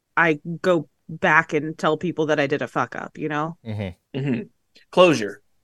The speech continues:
Speaker 1: Yeah,
Speaker 3: And, and,
Speaker 1: yeah.
Speaker 3: and bringing them good news and being like, "I stayed away because, but look, look what I've done.
Speaker 1: But
Speaker 3: Look
Speaker 1: look
Speaker 3: at
Speaker 1: all
Speaker 3: this gift
Speaker 1: the,
Speaker 3: I bring
Speaker 1: yes,
Speaker 3: home."
Speaker 1: yes,
Speaker 3: Yeah, and it's
Speaker 1: yes.
Speaker 3: like, "I don't have that yet." And it took so long. She still doesn't have it, right?
Speaker 1: Mm-hmm.
Speaker 3: So,
Speaker 2: Yeah.
Speaker 3: yeah, that
Speaker 1: Yeah.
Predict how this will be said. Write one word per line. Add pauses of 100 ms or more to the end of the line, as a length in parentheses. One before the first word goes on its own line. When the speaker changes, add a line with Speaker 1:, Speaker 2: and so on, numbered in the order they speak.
(160)
Speaker 1:
Yeah,
Speaker 3:
And,
and,
Speaker 1:
yeah.
Speaker 3:
and
bringing
them
good
news
and
being
like,
"I
stayed
away
because, (220)
but
look,
look
what
I've
done.
Speaker 1:
But
Speaker 3:
Look
Speaker 1:
look
Speaker 3:
at
Speaker 1:
all
Speaker 3:
this
gift
Speaker 1:
the,
Speaker 3:
I
bring
Speaker 1:
yes,
Speaker 3:
home."
Speaker 1:
yes,
Speaker 3:
Yeah,
and
it's
Speaker 1:
yes.
Speaker 3:
like,
"I
don't
have
that
yet."
And
it
took
so
long.
She
still
doesn't
have
it,
right? (240)
Speaker 1:
Mm-hmm.
Speaker 3:
So, (200)
Speaker 2:
Yeah.
Speaker 3:
yeah,
that
Speaker 1:
Yeah.